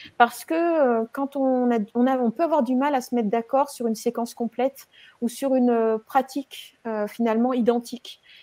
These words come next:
Et, hum, les, les E N T peuvent être aussi un moyen de,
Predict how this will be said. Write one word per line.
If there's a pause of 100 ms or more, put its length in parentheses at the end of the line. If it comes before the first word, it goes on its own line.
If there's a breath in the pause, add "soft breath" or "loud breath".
(160 soft breath)
Et,
hum, (480 soft breath)
les,
les
E
N
T
peuvent
être
aussi
un
moyen
de,